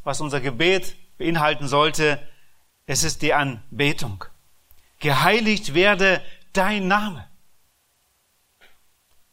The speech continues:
Es geht um Gott in unseren Gebeten.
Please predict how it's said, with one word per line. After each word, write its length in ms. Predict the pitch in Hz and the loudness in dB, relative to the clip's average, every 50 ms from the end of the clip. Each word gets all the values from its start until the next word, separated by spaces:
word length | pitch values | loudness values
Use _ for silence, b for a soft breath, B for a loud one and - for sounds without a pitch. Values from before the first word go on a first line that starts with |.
| _ _ | _ _
Es 260 | 135 120 - - - | -10 -8 -6 -4 0
geht 380 | - 180 233 247 226 - - b b b b b b b b _ | 0 2 2 2 0 -2 -4 b b b b b b b b _
um 440 | - 226 240 247 226 190 - - - - | 2 2 4 4 2 0 -2 -6 -6 -4
Gott 380 | - 233 226 208 - - - - - - _ - - _ _ _ _ _ | -2 -2 -2 -2 -4 -6 -10 -10 -16 -20 _ -20 -20 _ _ _ _ _
in 140 | - 156 | -6 -4
unseren 380 | 160 160 175 175 156 151 151 143 | -2 0 0 0 0 -2 -2 -2
Gebeten. 520 | 147 160 - 160 165 180 180 - - - | -2 -2 0 0 0 0 -2 -4 -8 -10